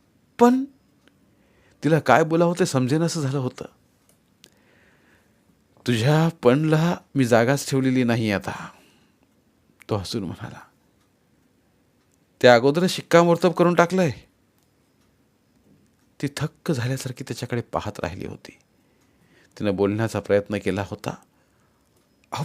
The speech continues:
पण पण, परंतु त्यानं तिला अधिक बोलू न देता हसून म्हटलं होतं, "मला नकार घेण्याची सवय नाही हं." त्याचं आपल्यावर प्रेम आहे हे तिनं कधीच ओळखलं होतं.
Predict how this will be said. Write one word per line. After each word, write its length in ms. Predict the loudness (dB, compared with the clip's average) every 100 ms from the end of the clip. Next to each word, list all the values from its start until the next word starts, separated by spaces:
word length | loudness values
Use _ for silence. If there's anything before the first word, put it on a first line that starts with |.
| 0
पण 160 | -2 -2 _ _ _ _ _ _ _ -6
पण, 180 | -4 -4 -12 _ _ _ _ _ _ -20 _ _ _ _ _ 2
परंतु 420 | 2 2 0 0
त्यानं 260 | 2 2 2
तिला 180 | 0 0 0
अधिक 320 | 0 0 0
बोलू 220 | 0 2
न 160 | 2 2
देता 240 | 0 0
हसून 340 | -2 -2 -2
म्हटलं 300 | -2 -2 -2
होतं, 240 | -2 -4 -10 -18 _ _ _ -20 _ -4 2
"मला 420 | 4 6 6 4
नकार 380 | 2 2 4 2
घेण्याची 400 | 2 2 2 0
सवय 300 | 0 4 4
नाही 260 | 4 0 -2
हं." 120 | -4 -6 _ _ _ _ _ _ _ _ _ _ _ _ _ _ _ _ _ _ _ _ _ _ 0
त्याचं 360 | 2 2 0 -2
आपल्यावर 320 | 0 2 0
प्रेम 440 | 0 0 0 0
आहे 300 | -2 -2 -2
हे 160 | -2 -2
तिनं 180 | -4 -4
कधीच 380 | -4 -4 -6
ओळखलं 340 | -4 -4 -4 -10
होतं. 200 | -14 -18